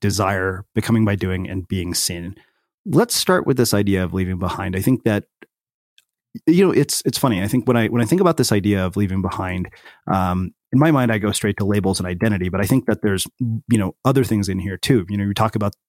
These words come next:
the, the emotional system, energy, the various narratives, like being too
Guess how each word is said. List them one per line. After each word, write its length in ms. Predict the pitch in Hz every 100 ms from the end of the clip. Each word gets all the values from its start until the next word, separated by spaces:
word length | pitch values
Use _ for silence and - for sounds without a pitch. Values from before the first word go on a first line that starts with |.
| _
the, 80 | 117
the 100 | 110
emotional 400 | 117 139 - 101
system, 380 | - 92 - - 131
energy, 420 | 139 104 87 82 - _ _ -
the 280 | 110 107 101
various 420 | 110 131 131 110
narratives, 560 | 101 113 135 95 85
like 160 | 95 92
being 200 | 104 92
too 360 | - 127 110